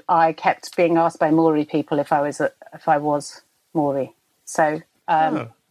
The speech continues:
Speaker 1: they were asking me that all the time. I say
Speaker 2: And in the
Speaker 1: Maori
Speaker 2: film, that will be less, less awkward, that moment, 'cause she can be
Speaker 1: Because
Speaker 2: like,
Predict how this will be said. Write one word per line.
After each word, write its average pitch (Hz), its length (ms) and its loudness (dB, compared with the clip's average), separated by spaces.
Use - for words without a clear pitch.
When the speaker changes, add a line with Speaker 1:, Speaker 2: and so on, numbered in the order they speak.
Speaker 1:
they 170 180 2
were 160 260 2
asking 160 340 0
me 143 100 -2
that 135 180 -2
all 151 160 0
the 151 80 -8
time. 135 320 -4
I - 60 -6
say - 140 0
Speaker 2:
And 143 100 2
in 180 80 2
the 175 80 2
Speaker 1:
Maori 165 100 0
Speaker 2:
film, 147 280 2
that 123 200 0
will 117 80 -4
be 117 160 0
less, 113 320 -4
less 117 260 -2
awkward, 117 340 -4
that 110 140 -2
moment, 104 380 -4
'cause 95 340 -10
she 175 120 -18
can - 20 6
be 180 40 4
Speaker 1:
Because - 180 0
Speaker 2:
like, 92 140 -8